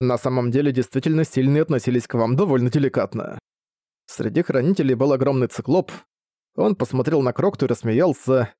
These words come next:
а затем погладил по голове огра, побеждённого орком. Брови Крокта дрогнули.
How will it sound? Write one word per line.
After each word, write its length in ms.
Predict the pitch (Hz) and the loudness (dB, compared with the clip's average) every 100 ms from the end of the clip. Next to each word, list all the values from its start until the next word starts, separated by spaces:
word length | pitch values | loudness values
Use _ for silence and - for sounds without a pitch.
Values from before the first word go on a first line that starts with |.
| _ | _
а 140 | - 180 | -2 -2
затем 320 | 131 180 151 | 0 0 0
погладил 420 | 123 120 165 131 | 0 0 2 0
по 100 | 110 | 0
голове 320 | 123 123 120 - | 0 2 2 0
огра, 260 | 190 143 | 0 0
побеждённого 600 | 127 123 117 123 135 123 120 | -2 0 0 0 0 0 0
орком. 640 | 139 113 - 101 - - _ _ _ _ _ | 0 0 -2 -6 -8 -20 _ _ _ _ _
Брови 480 | 127 113 113 120 196 | -4 0 0 2 2
Крокта 380 | 156 123 - 143 | 0 -2 -2 -2
дрогнули. 600 | 143 123 117 101 - | -2 0 -2 -2 -6